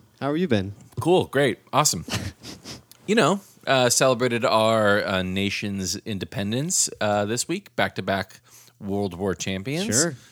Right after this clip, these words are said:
Speaker 2: Flex.
Speaker 1: Sure.
Speaker 2: Yeah.
Speaker 1: Yeah.
Speaker 2: Uh, but it was raining.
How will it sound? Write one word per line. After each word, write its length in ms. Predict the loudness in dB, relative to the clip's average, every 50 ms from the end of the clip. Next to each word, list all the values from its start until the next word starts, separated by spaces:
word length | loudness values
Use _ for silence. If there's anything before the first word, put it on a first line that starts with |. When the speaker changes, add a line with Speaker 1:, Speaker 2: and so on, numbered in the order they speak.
| _ _ -16
Speaker 2:
Flex. 640 | -12 -4 -2 0 0 0 0 0 2 2 2 0 -2 _ _ _ _ -10
Speaker 1:
Sure. 80 | -8
Speaker 2:
Yeah. 960 | -4 -2 0 0 0 0 0 -2 -4 -6 -6 -6 -6 -6 -6 -6 -6 -6 -6 -4
Speaker 1:
Yeah. 240 | -2 -2 -2 -2 -2 -6 -12 -18 -20 -20 -20 _ _
Speaker 2:
Uh, 240 | -6 -4 -2 -2 0
but 160 | 0 2 2
it 20 | 2
was 160 | 2 2 0
raining. 320 | -2 -2 -2 -2 -4 -6